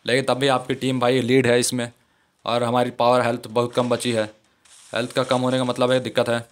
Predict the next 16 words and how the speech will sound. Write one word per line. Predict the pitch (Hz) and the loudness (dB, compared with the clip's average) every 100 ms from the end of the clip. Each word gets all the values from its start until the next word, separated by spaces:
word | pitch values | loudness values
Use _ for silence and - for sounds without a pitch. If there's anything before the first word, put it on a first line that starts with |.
| _ - | _ -8
और, | 113 120 120 | 0 2 2
और, | 120 | 2
और, | 117 120 | 2 0
और | 117 123 113 - _ | 0 0 -2 -6 _
कौन | - 117 123 | -6 -4 0
आ | 123 | 0
रहा | 123 | 2
है | 117 | 0
गाइस? | 101 101 - - _ _ _ _ _ _ - | -2 -6 -12 -20 _ _ _ _ _ _ -8
आप | 101 110 | -6 -4
देखा | 117 120 | -2 0
जाए | 123 | 0
डीजे | 120 113 123 | -2 -4 -4
इक्वलाइजर | 123 117 113 113 | -2 0 0 -2
भैया | 117 117 120 | -2 -2 -4
हैं। | 117 | -4